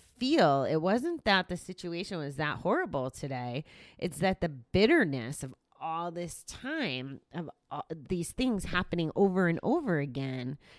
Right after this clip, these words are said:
is what's creating this deep-rooted,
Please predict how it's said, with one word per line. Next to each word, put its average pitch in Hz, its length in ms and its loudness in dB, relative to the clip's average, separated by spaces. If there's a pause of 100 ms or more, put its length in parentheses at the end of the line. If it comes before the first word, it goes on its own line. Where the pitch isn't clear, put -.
(140)
is 165 160 -2
what's 180 240 0
creating 180 800 0
this 135 440 -4 (720)
deep-rooted, 175 1400 -2